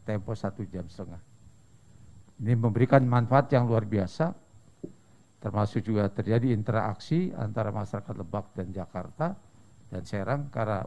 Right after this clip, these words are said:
tol ini ak-, melampau-, apa, melewati Serang, kota, kabupaten, dan, nah, Lebak. Cuma yang terakhir kami mohon juga atas permintaan Pak Bupati dan masyarakat Banten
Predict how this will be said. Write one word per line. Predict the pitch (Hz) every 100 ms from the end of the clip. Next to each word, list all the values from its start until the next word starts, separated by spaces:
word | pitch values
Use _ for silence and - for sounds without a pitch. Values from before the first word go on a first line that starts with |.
| -
tol | 120 113
ini | 131 170
ak-, | 143 - - 120
melampau-, | 120 117 110 123 -
apa, | 107 113 202 - - - -
melewati | - 110 110 104 107 90 85 - - 240 - - -
Serang, | - 107 120 151 170 170 -
kota, | 131 - 143 135
kabupaten, | 120 127 120 147 151 151 -
dan, | 98 - - - - - - - - - -
nah, | - 160
Lebak. | 160 151 - - - - - - - - -
Cuma | 117 107 139
yang | 123 113
terakhir | 110 104 90 101 120
kami | 120 110 104
mohon | 95 95 107 107 127
juga | - 92 87 107 131
atas | - -
permintaan | 95 92 90 87 87
Pak | - 82
Bupati | 85 92 101 - 110
dan | 90
masyarakat | 85 82 - 95 90 -
Banten | 85 73 78 156